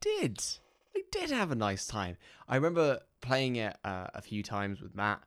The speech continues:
and I, I remember thinking that the thing that that game boils down to, as,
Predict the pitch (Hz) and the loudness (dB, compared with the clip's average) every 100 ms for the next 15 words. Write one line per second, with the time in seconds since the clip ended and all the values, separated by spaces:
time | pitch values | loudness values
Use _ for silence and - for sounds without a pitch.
0 | _ - - 131 135 113 147 143 156 180 | _ -20 -2 2 2 2 0 4 4 2
1 | 156 135 123 104 110 110 120 120 113 107 | 2 0 0 -2 -4 -2 -2 0 -2 0
2 | 107 107 104 104 101 117 120 110 113 107 | 0 0 -2 -4 -2 0 2 2 4 4
3 | 110 104 107 95 - 98 | 4 0 0 0 -2 -4